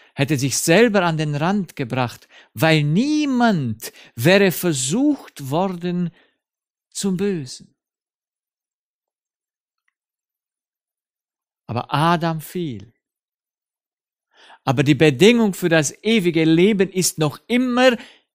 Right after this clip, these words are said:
dieselbe. Die Fähigkeit, die Gottähnlichkeit, das Böse so zu hassen, so verabscheuend zu haben, dass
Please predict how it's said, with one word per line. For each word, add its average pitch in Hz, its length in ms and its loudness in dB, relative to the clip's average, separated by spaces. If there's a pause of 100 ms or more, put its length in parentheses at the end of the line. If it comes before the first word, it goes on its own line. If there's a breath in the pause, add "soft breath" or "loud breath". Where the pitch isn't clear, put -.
(140)
dieselbe. 233 960 0 (1400 loud breath)
Die 170 160 6
Fähigkeit, 240 1080 0 (1080 loud breath)
die 170 200 4
Gottähnlichkeit, 180 1800 -2 (280 loud breath)
das 143 400 2
Böse 151 760 2 (440 soft breath)
so 247 640 2 (360)
zu 226 280 -6 (160)
hassen, 165 540 -2
so 202 220 2
verabscheuend 254 1080 -4
zu - 240 -8
haben, 151 540 -2 (480 soft breath)
dass - 480 -2